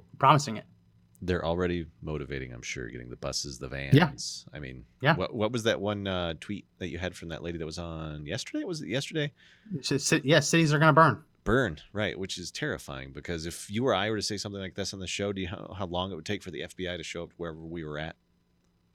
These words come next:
Speaker 2: They would arrest
Speaker 1: Yeah.
Speaker 2: us for inciting riots or whatever
Speaker 1: Yeah.
Speaker 2: it is that we'd be charged with.
Speaker 1: We'd be gone. We, we, we just be, we never go live again and no one would know. We'd just be, we, they disappear us.
Speaker 2: They
Speaker 1: We'd be
Speaker 2: disappear us.
Speaker 1: disappeared.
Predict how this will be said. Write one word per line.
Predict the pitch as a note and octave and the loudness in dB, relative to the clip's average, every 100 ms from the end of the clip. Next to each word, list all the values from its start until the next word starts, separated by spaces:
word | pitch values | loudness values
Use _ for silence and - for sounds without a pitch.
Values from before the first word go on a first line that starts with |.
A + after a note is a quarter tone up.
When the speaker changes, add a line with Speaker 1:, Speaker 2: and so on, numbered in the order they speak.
| _ | _
Speaker 2:
They | - | -2
would | F2+ E2+ | 0 0
arrest | D#2+ E2+ | -2 2
Speaker 1:
Yeah. | C3+ | 2
Speaker 2:
us | C#3 | 2
for | - E2+ | -2 -8
inciting | D#2+ - F2 E2+ D#2 | -6 -4 -4 -6 -8
riots | D2 D#2+ D#2+ D#2+ - | -4 -2 -2 -6 -10
or | B1+ - _ _ _ _ _ _ _ _ | -12 -14 _ _ _ _ _ _ _ _
whatever | F3+ F2 C#3+ E2 | 2 8 8 6
Speaker 1:
Yeah. | |
Speaker 2:
it | D2+ | -2
is | C#2+ | -6
that | D2 | -6
we'd | D#2+ | -6
be | D2 | -8
charged | - D#2 D2 - | -6 -6 -6 -8
with. | G#1+ - _ _ _ _ _ _ _ - | -12 -14 _ _ _ _ _ _ _ 2
Speaker 1:
We'd | C3 C3+ | 6 8
be | C#3+ | 10
gone. | C#3 A#2 F#2+ _ _ _ - | 10 10 6 _ _ _ -2
We, | A#2+ | 0
we, | A#2 C#3 | 4 6
we | A#2 D3 | 8 6
just | D3+ C#3+ | 6 6
be, | C#3+ A#2+ | 8 10
we | C3 | 10
never | C#3 D3+ F3 | 12 12 12
go | E3 | 12
live | E3 E3 D3+ | 12 12 12
again | E3+ F3+ | 10 12
and | C3+ | 12
no | D3+ | 10
one | D#3+ D#3+ | 10 6
would | D#3+ | 6
know. | C#3+ G2+ - | 6 4 -2
We'd | B2 | -6
just | - - | -4 2
be, | B2+ B2 - - _ - | 4 2 -4 -20 _ -6
we, | - | 0
they | B2 C#3 | 8 8
disappear | B2 F3 E3+ D3 F3+ C#3+ | 10 8 8 8 8 8
us. | G2+ - - - - | 8 2 -8 -12 -6
Speaker 2:
They | F2 | -4
Speaker 1:
We'd | D#2 | 0
be | |
Speaker 2:
disappear | A#2+ C3 B2 | 0 2 4
us. | - | 4
Speaker 1:
disappeared. | D3 C#3+ G#2+ - | 4 2 0 -2